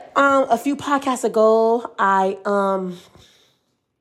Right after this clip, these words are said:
said that I got a job offer from a job, but then I don't really wanted the job because it was second shift. But then I said that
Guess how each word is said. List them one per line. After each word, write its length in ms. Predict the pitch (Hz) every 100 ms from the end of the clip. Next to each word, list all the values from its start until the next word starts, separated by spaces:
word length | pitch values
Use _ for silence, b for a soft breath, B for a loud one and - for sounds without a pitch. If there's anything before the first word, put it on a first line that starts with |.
| _ _ _ _ _ _ - B B B B
said 560 | - - - 220 190 170
that 200 | 180 170
I 80 | 185
got 160 | 180 165
a 60 |
job 420 | 143 - 180 202 -
offer 600 | 170 180 - 160 160 190
from 260 | 180 180 156
a 40 |
job, 600 | 135 - 196 180 170 160
but 140 | 165 156
then 120 | 170
I 80 | 185
don't 160 | 202
really 180 | 202 180
wanted 300 | 156 208 262
the 80 | 208
job 300 | 180 185 180
because 260 | 180 185
it 80 | 165
was 100 | 156
second 260 | 160 147 156
shift. 420 | - 330 254 - B B B B B B -
But 120 | 233
then 120 | 233
I 100 | 214
said 420 | 226 - 302 240
that 220 | 233 202